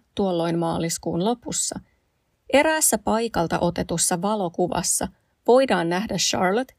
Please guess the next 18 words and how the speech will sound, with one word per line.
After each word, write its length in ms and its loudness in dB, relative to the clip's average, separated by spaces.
ja 80 0
Kathleen 600 0
sillalla 540 2
seuraamassa 760 0
tapahtumien 840 -6
etenemistä. 800 -2
Linda 380 4
puolestaan 640 0
oli 180 0
peloissaan, 880 -2
että 300 -4
Farran 400 2
pää 300 0
löydettäisiin 840 -2
tuolta 280 -6
Sean 380 0
Walsh 320 -2
Memorial 520 0